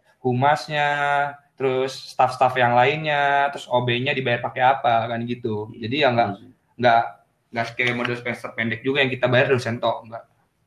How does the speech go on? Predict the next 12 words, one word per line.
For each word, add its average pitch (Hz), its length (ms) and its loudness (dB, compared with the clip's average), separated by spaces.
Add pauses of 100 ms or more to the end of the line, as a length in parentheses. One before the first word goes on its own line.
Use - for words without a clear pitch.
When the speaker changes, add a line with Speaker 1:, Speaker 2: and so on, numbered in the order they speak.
(160)
Speaker 2:
As 151 160 -4
far 226 160 -2
sih 254 160 -4
sebetulnya 185 480 -2
gini 165 320 -2
ya, - 160 -20
apa - 80 -10
Speaker 1:
Hmm. - 80 -4
Speaker 2:
namanya? 185 160 -2 (640)
Dengan 180 360 8
harga 165 320 2
yang 156 240 0